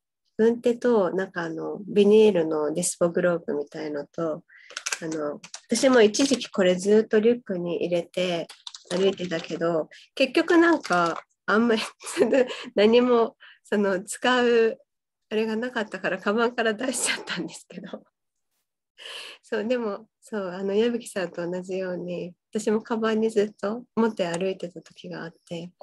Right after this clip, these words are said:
で、意外となんか、ちょっと、あの、荷物の中に一つ入ってることで、金属だから重かったりっていうのもあって、そう、重いから出しちゃったんだけど、出しちゃったらあんまり意味ないのかなっていう <laughs> とこもあるんですけどね。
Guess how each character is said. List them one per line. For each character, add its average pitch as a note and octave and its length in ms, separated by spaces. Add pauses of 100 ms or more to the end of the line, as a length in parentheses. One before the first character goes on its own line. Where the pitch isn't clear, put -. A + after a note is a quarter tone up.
(220)
で、 B3 160
意 A3 120
外 D4+ 240
と D4 140
な D4 160
ん C4 40
か、 F3+ 240 (320)
ち G#3+ 100
ょ - 20
っ G#3+ 100
と、 D#3 200 (120)
あ D#3+ 60
の、 D#3 300 (400)
荷 B3+ 100
物 C4+ 240
の F3 100
中 F#3 200
に E3 120
一 G#3+ 220
つ G#3+ 100
入 B3 200
っ B3 80
て F3 100
る D3+ 120
こ F3 100
と D#3+ 160
で、 E3 340
金 C#4 200
属 G#3+ 220
だ D3 120
か D3+ 120
ら D#3+ 280
重 G#3 200
か G3+ 120
っ F#3 80
た E3+ 100
り D3+ 120
っ - 40
て - 140
い - 20
う E3 60
の D#3 60
も D#3 120
あ E3 40
っ E3 40 (140)
て、 E3 220 (1500)
そ - 160
う、 - 140
重 G3+ 280
い G#3+ 100
か F#3 120
ら F3 120
出 G#3+ 200
し - 80
ち C4+ 80
ゃ B3 40
っ A#3+ 80
た A3+ 140
ん A3 80
だ A3 80
け G#3+ 140
ど、 G#3+ 280
出 D4+ 180
し - 60
ち - 100
ゃ C4 40
っ B3 100
た F#3 120
ら E3+ 320
あ E3 80
ん F#3 60
ま F#3 100
り E3+ 100
意 F#3+ 60
味 G3+ 100
な F3+ 120
い D3+ 40
の D3+ 80
か D#3 160
な - 100
っ - 100
て - 240
い G3 40
う F3+ 100 (500)
<laughs> - 480
と - 100
こ F3 80
も E3 120
あ E3+ 60
る D#3 140
ん - 20
で F3+ 120
す - 100
け - 100
ど E3 120
ね。 G3+ 360